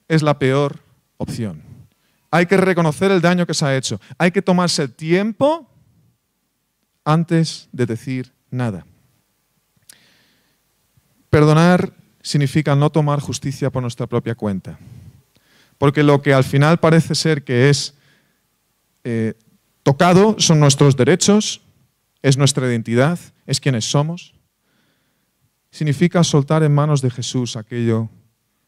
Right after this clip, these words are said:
que nos han hecho. Decir, "Hey, tú ya moriste por eso. Yo no soy el que tenga que juzgar". Y con eso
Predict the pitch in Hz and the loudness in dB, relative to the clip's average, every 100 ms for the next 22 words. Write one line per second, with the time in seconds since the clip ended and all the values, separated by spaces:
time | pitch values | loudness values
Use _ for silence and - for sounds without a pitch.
0 | _ - 120 113 120 95 - - - - | _ -8 -4 -4 -4 -6 -10 -16 -18 -20
1 | - - - - 117 131 127 143 117 _ | -20 -20 -20 -14 -6 -2 2 2 2 _
2 | _ _ _ _ _ - 147 175 165 - | _ _ _ _ _ 2 2 2 -4 -6
3 | 131 127 123 110 - 98 - 104 104 - | -4 -2 -4 -6 -10 -16 -8 -6 -4 -6
4 | - - - _ _ _ _ _ _ _ | -12 -20 -20 _ _ _ _ _ _ _
5 | _ _ _ _ _ _ _ _ - 113 | _ _ _ _ _ _ _ _ -12 0
6 | 143 151 143 151 147 147 - 135 135 135 | 4 4 4 4 4 2 0 -4 -2 0
7 | 131 123 117 113 107 104 87 - - - | -2 -2 -4 -6 -8 -10 -12 -16 -20 -20
8 | - - _ _ _ _ _ _ - 135 | -20 -20 _ _ _ _ _ _ -4 2
9 | 143 156 - 139 123 | 4 4 4 2 0